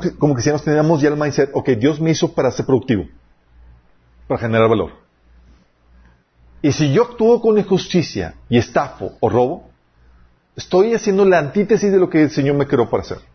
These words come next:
Estoy robando valor". ¿Sí? Y la Biblia establece aquí que aún si hay problemáticas en cristianos,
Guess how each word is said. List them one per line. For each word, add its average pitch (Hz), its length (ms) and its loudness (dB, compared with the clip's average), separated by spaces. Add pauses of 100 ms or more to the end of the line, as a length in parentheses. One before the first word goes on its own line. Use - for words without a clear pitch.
(1120)
Estoy 156 300 -2
robando 131 840 -2
valor". 107 340 0 (2250)
¿Sí? 101 440 -4 (960)
Y 135 140 4
la 135 140 2
Biblia 202 320 0
establece 131 760 -2
aquí 104 420 -4 (1040)
que 143 240 2
aún 175 520 2
si 196 120 2
hay 190 60 4
problemáticas 151 680 -2
en 110 60 -4
cristianos, 127 460 -6